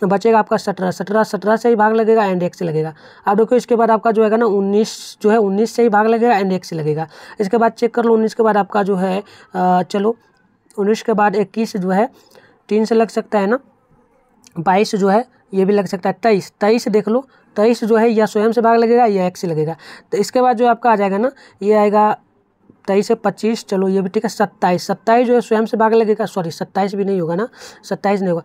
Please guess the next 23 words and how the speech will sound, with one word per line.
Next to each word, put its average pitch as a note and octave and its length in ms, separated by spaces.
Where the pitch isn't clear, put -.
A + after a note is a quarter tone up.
उनतीस, A3+ 400
उनतीस A3+ 360
या A#3 80
तो A#3 100
स्वयं A3+ 240
से A#3 80
भाग A3+ 160
लगेगा A#3+ 220
या G3 200
इस, F3 160
एक G3 120
से G3 80
लगेगा, E3+ 280
चेक - 260
कर A#3+ 80
सकते A#3 280
हो। B3+ 60
तो G3+ 80
देखो, A#3 240
एक, A3+ 420
दो, G3+ 320
तीन, G#3 400
चार, F#3+ 360